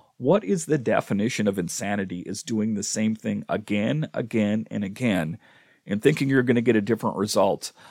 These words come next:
I just don't think it's gonna be the case, and I know it's a lot of the, you know, some of the players that have been on this team for a while,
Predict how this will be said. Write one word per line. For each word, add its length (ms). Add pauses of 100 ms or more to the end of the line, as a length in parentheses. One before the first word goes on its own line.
(140)
I 80
just 240
don't 200
think 140
it's 140
gonna 160
be 100
the 100
case, 380
and 80
I 80
know 220
it's 100
a 60
lot 240
of 80
the, 140
you 140
know, 120
some 200
of 60
the 60
players 420
that 80
have 140
been 100
on 140
this 160
team 340
for 220
a 20
while, 560